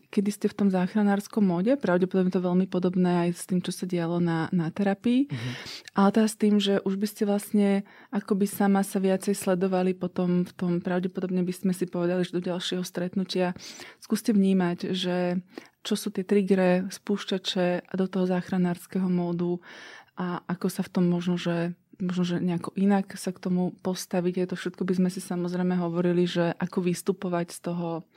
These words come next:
Speaker 1: hovorili. <laughs> Ja by som sa vás pýtala, že čo,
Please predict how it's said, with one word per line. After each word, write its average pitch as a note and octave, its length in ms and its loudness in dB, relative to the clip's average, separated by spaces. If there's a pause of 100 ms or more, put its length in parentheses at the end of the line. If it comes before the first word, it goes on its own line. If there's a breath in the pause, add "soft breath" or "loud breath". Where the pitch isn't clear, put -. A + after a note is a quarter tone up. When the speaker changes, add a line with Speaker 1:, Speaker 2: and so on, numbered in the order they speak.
(340 loud breath)
Speaker 1:
hovorili. E3 480 0 (160)
<laughs> D#3+ 240 -2 (840 loud breath)
Ja G#3+ 100 8
by C#4+ 100 12
som G#3+ 160 10
sa G#3 140 8
vás F#3 180 8
pýtala, F3+ 540 6
že F3+ 100 6
čo, F3 160 0